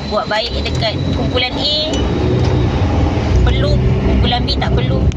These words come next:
ataupun berlaku adil pada kumpulan A je boleh, kumpulan B tak apa sebab bukan geng kita, kan? Benda-benda macam tu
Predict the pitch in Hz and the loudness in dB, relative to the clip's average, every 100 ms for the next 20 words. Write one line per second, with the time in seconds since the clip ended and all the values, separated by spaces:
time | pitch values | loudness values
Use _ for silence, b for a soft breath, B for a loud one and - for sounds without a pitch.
0 | - - - - - - - - - - | 2 2 2 2 2 2 2 2 2 2
1 | - - - - - - - - - - | 2 2 2 2 2 2 2 2 2 2
2 | - - - - - - 254 254 - 277 | 2 2 2 2 2 0 2 2 2 2
3 | - 208 247 - - - - - - - | 0 0 2 2 2 2 2 2 0 0
4 | - - - - - - - - 196 - | 0 0 0 0 0 0 2 2 2 0
5 | 226 - - - - 123 - - - - | 0 0 0 0 0 0 0 2 2 2
6 | - - - - - - 320 320 294 269 | 2 2 0 0 -2 -2 -2 -2 0 -2
7 | - - | 0 0